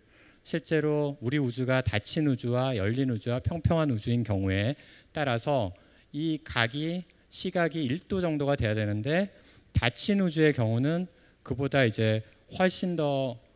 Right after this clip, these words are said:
어, 크게 관측이 될 테고, 열린 우주의 경우는 훨씬 더 작은 걸로 관측이 되겠죠.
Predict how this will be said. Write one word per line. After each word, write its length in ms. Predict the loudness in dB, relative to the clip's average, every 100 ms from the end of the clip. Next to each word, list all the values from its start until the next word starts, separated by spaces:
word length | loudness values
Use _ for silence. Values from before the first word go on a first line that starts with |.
| -12
어, 240 | -8 -8 -6
크게 400 | -4 0 0 -2
관측이 360 | -8 -12 -8
될 120 | -6 -4
테고, 460 | -4 -4 -2 -4 -8 -20 _ 0
열린 360 | 4 4 2
우주의 280 | 0 0 0
경우는 380 | 2 0 0 -2
훨씬 360 | -2 -4 -2 -4
더 80 |
작은 360 | -4 -2 -2 2
걸로 240 | 2 2
관측이 320 | 0 -4 -6 -10
되겠죠. 420 | -10 -12 -14